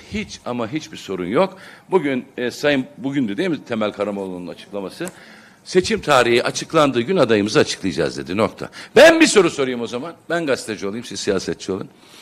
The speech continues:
Bahçeli adayım Erdoğan dedi bugün. Erdoğan, senin adayın kim?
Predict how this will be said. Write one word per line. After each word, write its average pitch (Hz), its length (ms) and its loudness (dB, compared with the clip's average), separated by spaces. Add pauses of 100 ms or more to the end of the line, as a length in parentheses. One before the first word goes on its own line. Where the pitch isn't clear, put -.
(340)
Bahçeli 214 380 8
adayım 208 320 8
Erdoğan 170 420 4
dedi 87 200 -8
bugün. - 180 -20 (1400)
Erdoğan, 202 580 4 (160)
senin 185 280 -6
adayın 123 320 0
kim? - 200 -10